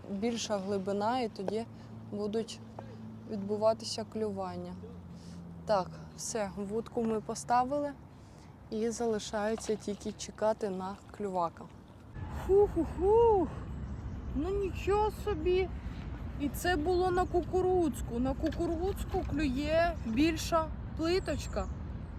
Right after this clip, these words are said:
Тільки кукурудзки вже тут немає, але тільки що ставила кукурудзу. Дивіться, яка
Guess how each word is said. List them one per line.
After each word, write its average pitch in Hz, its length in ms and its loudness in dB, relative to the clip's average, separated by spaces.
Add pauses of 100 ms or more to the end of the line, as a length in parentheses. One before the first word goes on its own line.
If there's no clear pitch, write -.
(100)
Тільки 294 260 -2
кукурудзки 330 720 -2
вже 285 180 -2
тут 302 260 -4
немає, 294 640 -2 (360)
але 285 400 4
тільки - 280 -4
що 311 320 0
ставила 285 540 2
кукурудзу. 269 680 0
Дивіться, 262 500 4
яка 262 480 6